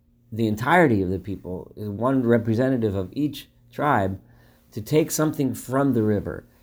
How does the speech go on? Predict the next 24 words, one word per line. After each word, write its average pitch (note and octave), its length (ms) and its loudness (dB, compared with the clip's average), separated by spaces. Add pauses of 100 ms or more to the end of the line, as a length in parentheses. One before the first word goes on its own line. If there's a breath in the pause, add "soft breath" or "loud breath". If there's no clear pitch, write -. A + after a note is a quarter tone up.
(220 soft breath)
and A2+ 140 -2
not D3+ 160 0
just D#3 180 0
from C3+ 180 2
the B2+ 100 2
river, A#2 300 2
but G#2+ 80 -6
from G#2+ 200 -2
the G2 80 -2
place C3+ 480 0
where A#2+ 260 2
the, A2 360 0
where G#2+ 260 0
the, G2 340 -4
the G2 340 -6
Aron, G#2+ 460 2
where G2 200 2
the, F2+ 260 -4 (180)
uh, G2 200 -10
ark A#2+ 340 -6 (280 soft breath)
stood, - 600 0
like A2 200 -6
a A#2 60 -4
representation, A#2+ 1120 0